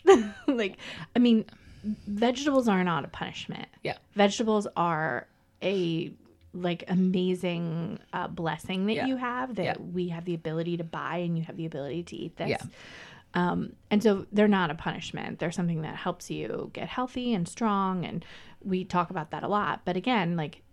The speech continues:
Speaker 1: they have to learn this. Like, they, if, I feel like if you're just gonna feed your kid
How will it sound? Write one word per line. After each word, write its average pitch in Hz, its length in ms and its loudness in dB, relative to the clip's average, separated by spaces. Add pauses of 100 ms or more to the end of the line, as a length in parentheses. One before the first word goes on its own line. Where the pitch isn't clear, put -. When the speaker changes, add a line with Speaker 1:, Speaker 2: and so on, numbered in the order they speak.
(160)
Speaker 1:
they 208 140 2
have 214 240 0
to 175 100 -2
learn 175 300 -2
this. - 200 -10
Like, 170 160 -6
they, 175 260 -4 (340)
if, 196 160 -8 (160)
I 202 180 6
feel 180 300 2
like 156 240 -2
if 165 120 -6
you're 180 140 -2
just 175 320 -4
gonna 165 180 -2
feed 165 240 -6
your 165 120 -10
kid 110 460 -8